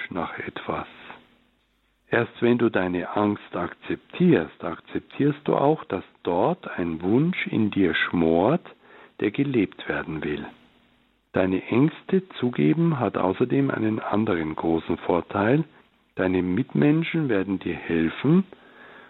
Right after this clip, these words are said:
und es findet sich jemand, der das auch kennt, und du wirst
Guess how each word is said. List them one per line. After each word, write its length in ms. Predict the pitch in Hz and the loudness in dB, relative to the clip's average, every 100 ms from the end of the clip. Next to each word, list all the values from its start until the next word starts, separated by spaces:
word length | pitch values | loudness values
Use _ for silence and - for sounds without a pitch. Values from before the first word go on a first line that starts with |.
| _ - | _ 2
und 360 | 120 135 165 - - _ _ _ | 4 4 2 -4 -18 _ _ _
es 140 | - 101 - | -10 -8 0
findet 360 | 131 147 151 - | 2 4 0 -2
sich 200 | 135 - | -6 2
jemand, 460 | 120 117 117 117 - - | 4 4 4 0 -6 -4
der 120 | 92 | -4
das 220 | 90 87 - | -2 -6 -8
auch 400 | 87 92 - - | -4 -4 -4 -6
kennt, 400 | - 151 180 - - - - _ _ | 0 4 4 0 -14 -20 -20 _ _
und 400 | 139 160 196 208 - _ _ - | 4 4 2 -4 -14 _ _ -6
du 160 | 127 | -2
wirst 220 | 139 147 | 0 0